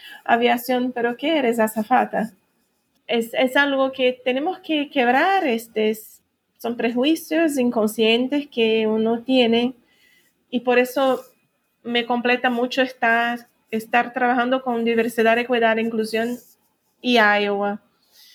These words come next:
Porque aprimorar nuestro conocimiento en la área, a veces no te das cuenta, incluso cuando hablamos de género, porque hoy día son personas que se identifican como,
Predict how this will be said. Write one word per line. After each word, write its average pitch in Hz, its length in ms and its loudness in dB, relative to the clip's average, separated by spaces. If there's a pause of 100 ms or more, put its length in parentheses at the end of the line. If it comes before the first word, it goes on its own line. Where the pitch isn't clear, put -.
(680)
Porque 254 480 -2
aprimorar 254 1120 0
nuestro 247 460 -8
conocimiento 240 1160 0
en 214 280 0
la 214 440 2
área, 220 480 2 (720)
a 254 120 0
veces 254 400 0 (200)
no 254 300 0
te 269 140 2
das 247 180 0
cuenta, 240 680 0 (500)
incluso 302 400 -2
cuando 294 220 2
hablamos 254 360 2
de 262 120 2
género, 240 600 0 (440)
porque 247 480 0
hoy 247 180 4
día 269 220 2
son 262 260 -4
personas 262 420 -4
que 247 140 -4
se 240 140 -6
identifican 226 800 0
como, 254 460 -2